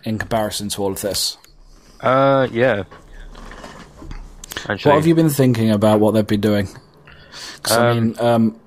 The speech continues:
Speaker 1: I didn't watch this week's, um, yet, but I did watch last week's, which was, um, the two-piece kind of documentary,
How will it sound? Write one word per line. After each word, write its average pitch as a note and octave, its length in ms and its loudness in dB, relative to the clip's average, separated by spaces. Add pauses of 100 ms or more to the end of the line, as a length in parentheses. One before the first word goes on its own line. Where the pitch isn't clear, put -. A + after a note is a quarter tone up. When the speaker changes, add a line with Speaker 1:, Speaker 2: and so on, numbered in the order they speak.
(200)
Speaker 1:
I C3 140 6
didn't C#3 220 4
watch A#2+ 280 2
this - 280 -4
week's, A2 540 -6 (140)
um, G#2 340 -4
yet, G2+ 300 -6 (100)
but G2 220 0
I G#2+ 160 0 (260)
did A#2+ 200 2
watch - 280 2
last G#2+ 300 -2
week's, G2 300 -10
which G#2 200 -8
was, G#2 380 0 (580)
um, G#2 600 2
the G#2+ 540 2 (920)
two-piece A2+ 960 -4
kind G#2+ 200 -4
of G2+ 100 -10
documentary, G#2 920 -6